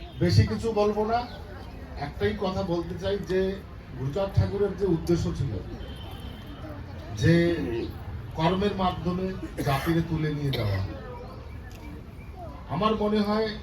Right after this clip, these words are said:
সেই কর্ম করা ভালো যে কর্মে মানুষ উপকৃত হয়, এবং সেটা দেখানো নয়, সেটা বাস্তব কর্ম।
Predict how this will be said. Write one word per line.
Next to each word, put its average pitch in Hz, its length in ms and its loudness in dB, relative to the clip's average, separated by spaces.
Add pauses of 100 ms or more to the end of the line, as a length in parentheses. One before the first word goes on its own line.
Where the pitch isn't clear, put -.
(240)
সেই 175 200 4
কর্ম 202 400 2
করা 196 200 6
ভালো 160 420 4 (1400)
যে 185 200 4
কর্মে 190 440 4 (1120)
মানুষ 170 460 -2 (920)
উপকৃত 190 540 -2
হয়, 104 300 0 (1200)
এবং 220 180 6
সেটা 226 240 4
দেখানো 190 500 2
নয়, 131 260 -2 (1120)
সেটা 170 160 0 (140)
বাস্তব 170 400 0
কর্ম। 175 260 2